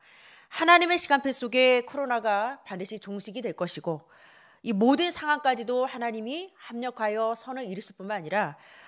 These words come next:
어, 더 나아가 더 큰, 어, 영적 부흥의 시간표로 인도해 주실 줄 믿습니다. 어, 그런데 안타깝게도 이 코로나 확산에 일부 교회들이 문제가 되어지고 있습니다.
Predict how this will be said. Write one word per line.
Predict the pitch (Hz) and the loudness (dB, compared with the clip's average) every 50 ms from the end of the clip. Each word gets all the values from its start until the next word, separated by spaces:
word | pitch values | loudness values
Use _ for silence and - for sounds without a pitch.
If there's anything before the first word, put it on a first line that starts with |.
| - _ | -18 _
어, | 156 147 147 151 - | -10 -8 -8 -8 -6
더 | - 202 226 | -2 0 4
나아가 | 233 214 196 196 202 185 190 175 170 190 233 277 294 - _ _ | 6 10 10 10 10 8 6 4 4 2 0 -2 -6 -12 _ _
더 | - - 175 - _ | -14 -14 -14 -14 _
큰, | - - 311 254 165 139 135 _ _ _ _ _ _ _ | -10 -8 -6 -6 -8 -10 -16 _ _ _ _ _ _ _
어, | 156 160 | -12 -2
영적 | 165 190 214 247 262 247 - 294 294 285 285 269 262 - - | -2 0 0 0 -4 -6 0 4 4 4 4 2 -2 -6 -16
부흥의 | - 202 202 196 240 254 247 233 208 | -14 -14 -12 -8 -6 -2 -2 -2 -2
시간표로 | - - - 254 254 233 - 208 190 226 269 311 320 - _ | -2 -4 -2 -4 -4 -2 -4 -4 -4 -2 -4 -4 -6 -10 _
인도해 | 190 196 196 202 202 202 208 208 220 220 | -8 -8 -6 -6 -6 -6 -6 -4 -4 -4
주실 | 226 - - 160 - 180 160 | -6 -6 -6 -6 -6 -6 -6
줄 | - - 196 208 | -6 -6 -4 -4
믿습니다. | 196 156 - - - 165 170 156 147 143 147 147 - _ _ _ _ _ _ _ - - - - - - - - - - - | -4 -4 -6 -6 -6 -6 -8 -10 -10 -10 -12 -14 -16 _ _ _ _ _ _ _ -20 -20 -20 -20 -20 -20 -20 -20 -20 -20 -6
어, | - 170 170 | -4 -4 -2
그런데 | - 233 285 294 339 | 0 0 8 12 12
안타깝게도 | 196 175 - 254 262 - - 170 - - 180 165 202 226 202 165 156 - | 12 12 10 4 4 4 4 2 4 0 -4 -2 0 0 0 0 -2 -4
이 | 196 190 | -6 -8
코로나 | - - 311 320 320 339 302 294 | -6 -4 2 2 4 8 10 8
확산에 | 277 302 285 - - 240 190 208 233 214 156 135 - _ - - - _ | 8 8 -2 0 0 2 2 2 2 0 -2 -4 -10 _ -20 -20 -20 _
일부 | - - 262 285 311 302 294 277 302 311 311 311 311 311 302 277 | -4 0 2 2 2 2 0 -2 -2 -2 0 0 -2 -2 -4 -6
교회들이 | - - 185 202 208 214 214 175 208 185 202 202 233 285 302 - | -10 -10 -6 -4 -4 -4 -4 -6 -8 -8 -8 -8 -10 -10 -12 -12
문제가 | 156 156 175 208 214 208 220 202 202 226 | -12 -10 -8 -8 -6 -4 -4 2 4 4
되어지고 | 226 208 185 170 170 - 175 185 185 | 4 4 0 -2 -2 -2 -4 -6 -6
있습니다. | 165 - - - 156 151 147 143 143 143 139 | -6 -6 -10 -10 -12 -12 -12 -12 -14 -16 -16